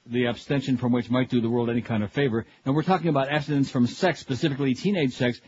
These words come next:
which is coincidentally the only perpetually renewable resource known to mankind. The onslaught on teenage sexuality is twofold. There are the evangel-, evangelical roadshows that preach abstinence till marriage. These are full of Billy Graham-style hysteria from excitable girls,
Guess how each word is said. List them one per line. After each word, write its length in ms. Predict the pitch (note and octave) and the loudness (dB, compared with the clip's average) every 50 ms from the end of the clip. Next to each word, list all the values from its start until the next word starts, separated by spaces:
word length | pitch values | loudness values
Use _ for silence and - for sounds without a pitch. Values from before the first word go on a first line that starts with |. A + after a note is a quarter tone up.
| _ _ | _ _
which 180 | - D#3 D3 C#3+ | -4 -4 -2 0
is 120 | D3+ C3+ - | -2 -4 -2
coincidentally 580 | - D3 D3+ C#3+ - D3 D3+ E3 E3 C#3 B2+ | 0 2 2 2 2 0 0 0 0 0 0
the 120 | A#2+ B2+ C#3 | 2 2 2
only 180 | D3+ D3+ C#3+ | 2 2 0
perpetually 560 | C3 - B2 - - D#3+ D3 - D3 C3+ C3+ B2+ | 0 -2 -4 -2 -2 -2 -2 -2 -2 -2 -2 0
renewable 420 | A#2+ B2 B2 C#3+ D3 C3+ B2 B2 | 0 2 2 2 2 2 0 0
resource 380 | A2+ C3+ C3+ - D3 C3+ B2 - | 0 0 0 0 0 -2 -2 2
known 140 | C#3 B2+ A#2+ | 2 4 4
to 60 | A2+ | 4
mankind. 540 | A#2 B2+ C#3+ D3+ C#3 - A2+ G2 E2+ D#2 D#2+ _ _ _ _ _ _ _ _ _ _ _ _ _ _ _ _ _ _ _ _ _ _ _ _ _ _ _ | 4 4 4 2 2 0 -2 -2 -2 -4 -10 _ _ _ _ _ _ _ _ _ _ _ _ _ _ _ _ _ _ _ _ _ _ _ _ _ _ _
The 120 | - B2 D3 | 0 2 4
onslaught 440 | F#3+ A3 A#3 - - F#3 F3 E3 D3+ | 4 4 2 2 2 2 2 4 4
on 200 | C#3 C3+ C3+ C3 | 4 2 2 2
teenage 340 | C#3 C#3+ C#3 B2 A#2 A2 | 2 4 4 4 2 0
sexuality 580 | - - C3 A#2 A2 - A#2+ A2 A2+ B2 C#3+ D3 | -2 -2 -2 -2 -2 -2 -2 -2 0 0 0 0
is 120 | C3+ A#2+ | -2 -2
twofold. 520 | - - G3+ G3 D3+ C#3 A2 F#2 E2 D2+ - _ _ _ _ _ - | 0 0 0 0 0 -2 -4 -4 -6 -10 -16 _ _ _ _ _ 0
There 120 | B2+ C#3+ | 2 4
are 80 | D#3 D3+ | 4 4
the 140 | C#3+ C#3+ C#3 | 4 2 2
evangel-, 520 | B2 C#3 E3+ F#3 F3 E3 D3 D3 C#3+ - C3 | 2 2 2 2 2 0 0 -2 -2 -2 -2
evangelical 720 | C#3 D3 D3 C3 C#3+ C#3 C3 B2+ E3+ F#3 F3 - D#3 C3+ C3 | -2 -2 0 0 2 2 2 2 2 2 2 0 0 0 2
roadshows 480 | C#3 D#3+ E3+ D3+ - C#3 A#2+ A#2+ A2+ | 2 2 2 2 0 0 0 0 2
that 140 | B2+ A#2+ - | 0 -2 0
preach 200 | - C3+ A#2+ - | 0 0 0 0
abstinence 480 | C3+ C3 B2+ - - C3+ C3 B2+ - - | -2 -4 -4 -2 0 2 2 2 2 0
till 160 | - B2 A#2 | -2 0 2
marriage. 400 | B2 C#3+ D3 C3 A#2 B2 B2 - _ _ - _ - | 2 2 2 0 0 -2 -2 -6 _ _ -20 _ -2
These 240 | C#3+ D#3+ F3 C#3+ D3+ | 0 0 2 2 2
are 180 | C#3+ C#3 C3 | 2 2 2
full 280 | A#2+ - - E3 E3+ D#3 | 0 0 0 2 2 2
of 100 | C3+ A#2 | 2 0
Billy 200 | G#2 D3+ D#3+ D#3 | 2 0 2 2
Graham-style 540 | C3+ C3 C#3+ C#3+ C#3 C3 - - C#3 C3 B2 | 2 0 2 2 2 2 2 2 0 0 2
hysteria 520 | A#2 A#2+ A#2 - - D3+ C#3+ C3+ B2 A#2+ A#2 | 0 0 -2 -2 -2 -2 0 2 0 0 0
from 140 | - A#2 | 0 -2
excitable 480 | A#2 A2 - - D3+ D3 D3 C#3+ B2+ B2 | -2 -2 -2 -2 0 0 0 0 -2 -2
girls, 420 | G#2+ A#2 B2 A#2 G#2 G#2+ A2+ - | 0 0 0 0 0 0 -4 -6